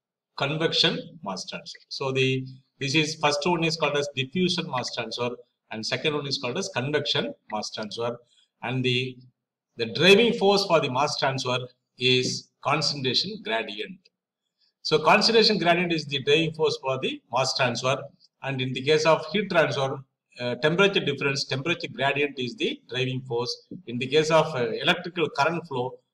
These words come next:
voltage difference is the uh, driving force. So the driving force for the mass transfer is the concentration gra-, gradient. So the molecules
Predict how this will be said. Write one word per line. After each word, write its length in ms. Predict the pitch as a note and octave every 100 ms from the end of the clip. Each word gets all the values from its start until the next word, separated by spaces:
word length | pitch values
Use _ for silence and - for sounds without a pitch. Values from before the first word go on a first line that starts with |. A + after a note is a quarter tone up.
| _
voltage 480 | G#2 D#3+ F#3 F#3 E3
difference 440 | C3+ B2+ C#3 C3 A#2+
is 120 | G#2+
the 240 | C#3 - - _ _ A#2+
uh, 80 | A#2+ A2
driving 360 | C3 B2+ F3+ B2+ -
force. 280 | A2 F2+ - - -
So 60 | F#3+ B2+
the 60 | C3
driving 300 | E3+ A3 A#3+ -
force 220 | G3 F#3+ -
for 100 | D#3 C3+
the 60 | A2+
mass 160 | E3 -
transfer 340 | D3+ C3 A#2+ B2 - A2+
is 60 | E3
the 40 | - C3
concentration 540 | C3+ C3 A#2+ G2 - _
gra-, 220 | A2 G#2+ -
gradient. 420 | A#2 A#2+ A#2+ B2 C3+ _ _ _
So 40 | B2
the 120 | B2 A#2+
molecules 500 | E3 F3+ F#3 C3 F#2+